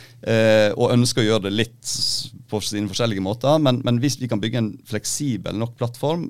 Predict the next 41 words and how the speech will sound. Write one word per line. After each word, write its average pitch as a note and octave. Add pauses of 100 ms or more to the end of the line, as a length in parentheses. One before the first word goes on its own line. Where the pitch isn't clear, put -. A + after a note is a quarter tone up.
(140)
så - (180)
kan G2
vi F#2+
få - (100)
alle G#2
da, A#2+ (100)
eller G2
flest -
mulig G2
i G2+
hvert F2+
fall, C3+
til G2+
å -
bruke F#2
de E2
samme F2
løsningene. F#2 (560)
Eh, A2
og A#2+
det, C3
det, F3 (260)
det D3+
opplever A2
vi F#2
at F2+
vi F#2
har F#2
fått -
til. - (160)
Ehm, A2+ (340)
så - (340)
det C3
har C3+
tatt C3+
tid D#3
å A2
drive A2
fram A2+
den F#2+
teknologien. F2